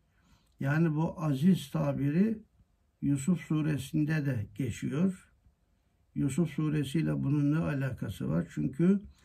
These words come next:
burada Medrese-i Yusufiye'yi anlatacak. Onun için aziz kelimesi bağlantılı, Sıddık kelimesi de yine Yusuf suresinde geçiyor.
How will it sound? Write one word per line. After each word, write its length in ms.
burada 520
Medrese-i 720
Yusufiye'yi 1400
anlatacak. 1040
Onun 240
için 360
aziz 480
kelimesi 760
bağlantılı, 960
Sıddık 640
kelimesi 600
de 240
yine 320
Yusuf 380
suresinde 720
geçiyor. 580